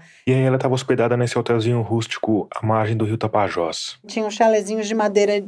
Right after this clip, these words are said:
Speaker 2: de dois andares, eu tava na varanda quando ela me ligou.
Speaker 1: Ela, no caso, era uma jornalista inglesa da qual a Natália nunca tinha ouvido falar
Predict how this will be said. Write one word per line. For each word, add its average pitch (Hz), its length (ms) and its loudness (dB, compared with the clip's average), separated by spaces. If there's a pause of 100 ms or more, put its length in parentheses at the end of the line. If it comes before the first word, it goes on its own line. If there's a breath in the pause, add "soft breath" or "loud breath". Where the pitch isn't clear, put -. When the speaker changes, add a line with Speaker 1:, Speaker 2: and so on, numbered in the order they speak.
(160)
Speaker 2:
de 196 200 -10
dois 208 360 2
andares, 208 600 -2
eu 196 140 -2
tava 226 240 0
na 254 140 0
varanda 262 560 2
quando 196 240 -2
ela 185 180 4
me 180 140 -2
ligou. 165 500 -4
Speaker 1:
Ela, 120 240 2
no 117 140 0
caso, 120 480 2
era 110 160 0
uma 110 160 0
jornalista 110 420 -2
inglesa 107 320 2
da 107 100 0
qual 110 200 0
a - 20 0
Natália 107 380 -2
nunca 117 260 -2
tinha - 160 -4
ouvido 110 180 -2
falar 85 460 -2